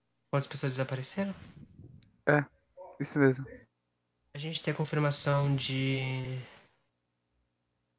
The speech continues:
Speaker 1: doze crianças e três adultos.
Speaker 2: Tá bom. Obrigado. Vou matar essa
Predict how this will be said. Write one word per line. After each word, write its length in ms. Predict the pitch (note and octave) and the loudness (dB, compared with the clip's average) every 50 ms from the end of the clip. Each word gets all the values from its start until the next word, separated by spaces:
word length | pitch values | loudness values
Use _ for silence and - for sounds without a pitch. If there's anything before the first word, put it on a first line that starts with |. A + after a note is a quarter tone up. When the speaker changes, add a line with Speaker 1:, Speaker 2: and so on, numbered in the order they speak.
| _ _ _ _ _ _ _ _ | _ _ _ _ _ _ _ _
Speaker 1:
doze 400 | C#3 C#3 C#3 E3 F3 D#3+ - - | -8 -4 0 2 2 4 2 2
crianças 640 | - D3 D3 D3+ D#3+ E3+ F3 E3+ - - D#3 D3 D3 | 2 2 2 2 2 2 2 0 0 -2 -2 0 0
e 420 | D3+ D3+ D3 C#3+ C#3 C3+ C3 C3 B2+ A#2+ - - - - _ _ _ _ _ _ _ _ | 0 2 2 0 0 -2 -2 -4 -6 -10 -14 -20 -20 -20 _ _ _ _ _ _ _ _
três 200 | - E3+ E3 D3 | 0 0 2 2
adultos. 400 | C3+ A#2+ A#2+ A#2+ - - - - - - - - _ _ _ _ _ _ _ _ _ _ - - - - - - - - - - - - _ _ _ _ _ _ _ _ _ _ _ _ _ _ _ _ _ _ _ _ _ _ _ _ _ _ _ _ _ _ _ _ _ _ _ _ _ _ _ _ _ _ _ _ _ _ _ _ _ F4+ F4+ F#4 F4+ - - - - F3+ F3 - - - - - - - - - - | 0 -2 -4 -8 -10 -12 -14 -14 -16 -20 -20 -20 _ _ _ _ _ _ _ _ _ _ -20 -20 -20 -20 -20 -20 -20 -20 -20 -20 -20 -20 _ _ _ _ _ _ _ _ _ _ _ _ _ _ _ _ _ _ _ _ _ _ _ _ _ _ _ _ _ _ _ _ _ _ _ _ _ _ _ _ _ _ _ _ _ _ _ _ _ -18 -16 -16 -14 -14 -10 -2 0 2 4 4 4 2 0 -2 -4 -8 -12 -10 -4
Speaker 2:
Tá 120 | - D3 | -2 -2
bom. 180 | C#3+ C#3 C3+ B2+ A2 - - - _ _ _ _ - _ _ _ _ _ _ _ _ _ _ _ _ _ _ _ _ - - | 0 0 -2 -4 -6 -12 -18 -20 _ _ _ _ -20 _ _ _ _ _ _ _ _ _ _ _ _ _ _ _ _ -20 -16
Obrigado. 380 | C3+ C3+ C3+ C3 B2+ B2 - _ _ _ _ _ _ - - - - - - - - - - - - - - - - - - - - - _ _ - - _ _ _ _ _ _ - - - _ _ _ | -14 -12 -10 -10 -10 -10 -12 _ _ _ _ _ _ -20 -20 -20 -20 -20 -20 -20 -20 -20 -18 -20 -20 -20 -20 -20 -20 -20 -20 -20 -20 -20 _ _ -20 -20 _ _ _ _ _ _ -20 -20 -20 _ _ _
Vou 120 | - C3+ | -10 -8
matar 560 | C#3 C3+ C3 C3 B2+ B2+ - - - B2+ B2 | -6 -6 -4 -4 -6 -6 -8 -6 -6 -6 -6
essa 200 | - - - B2 | -6 -8 -12 -12